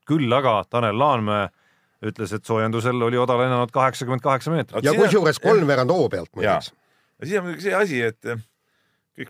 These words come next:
Speaker 2: me, no, Tarmo võib-olla, eks staadionitel ei käi, eriti ei ole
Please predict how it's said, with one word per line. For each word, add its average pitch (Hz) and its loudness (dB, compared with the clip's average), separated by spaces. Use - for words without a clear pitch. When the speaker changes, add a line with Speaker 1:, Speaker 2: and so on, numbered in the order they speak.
Speaker 2:
me, - -2
no, - -12
Tarmo 123 2
võib-olla, 117 0
eks - -16
staadionitel 113 0
ei 120 -4
käi, 143 2
eriti 98 -2
ei 151 4
ole 131 4